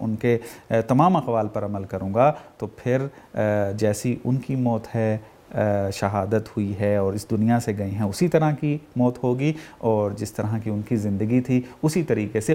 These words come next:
ان کے توسط سے ہمیں جو ہے وہ برکات ملیں گی، انہی کے توسط سے جو ہے وہ ہمیں جو ہے وہ، آ،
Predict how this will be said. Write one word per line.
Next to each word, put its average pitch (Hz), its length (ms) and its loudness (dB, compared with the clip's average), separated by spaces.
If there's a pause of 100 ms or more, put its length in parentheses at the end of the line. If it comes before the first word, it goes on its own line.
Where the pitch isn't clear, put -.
ان 269 220 4
کے 254 100 4
توسط 165 520 0
سے 160 100 -2
ہمیں 123 280 0
جو 113 160 -2
ہے 110 60 -2
وہ 113 120 0
برکات 107 580 2
ملیں 120 340 4
گی، 226 140 6 (260)
انہی 185 200 2
کے 147 100 -2
توسط 107 520 -4
سے 107 120 0
جو 104 160 -2
ہے 101 60 0
وہ 101 220 -2
ہمیں 104 220 0
جو 98 180 -2
ہے 95 140 -4
وہ، 165 140 8 (260)
آ، - 40 -2